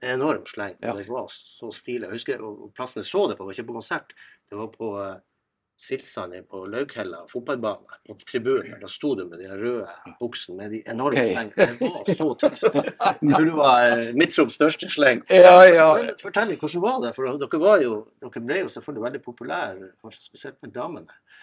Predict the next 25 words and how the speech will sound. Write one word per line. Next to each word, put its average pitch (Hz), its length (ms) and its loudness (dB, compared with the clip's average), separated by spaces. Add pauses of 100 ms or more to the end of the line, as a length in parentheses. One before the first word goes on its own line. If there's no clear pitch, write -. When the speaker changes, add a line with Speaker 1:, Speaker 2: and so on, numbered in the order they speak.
(480)
Speaker 2:
Ja, 135 540 6
det 147 180 4
kan 196 140 2
du 202 100 2
si. - 120 -2 (400)
Ja, 120 180 4 (320)
det, 135 60 4
det 147 180 8
var 156 180 8
jo, 180 160 8
vi 135 120 6
hadde 143 240 2
jo 160 120 6
våre, 135 300 8
eh, 120 1300 -4 (640)
fans, - 440 0
og 107 140 -4
det, 113 300 0
blant 123 240 2
det 156 180 8
var 135 80 8
jo 113 140 6
damer 139 380 4
også. 131 400 2
Speaker 1:
Mhm, 127 400 -10